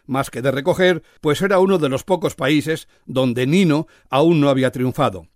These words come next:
Pero a México, Nino llegó agotado y también preocupado por el embarazo de Mari,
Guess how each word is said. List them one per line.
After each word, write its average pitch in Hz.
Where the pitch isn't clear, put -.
Pero 135
a 120
México, 190
Nino 165
llegó 160
agotado 120
y 170
también 170
preocupado 170
por 139
el 127
embarazo 127
de 127
Mari, 135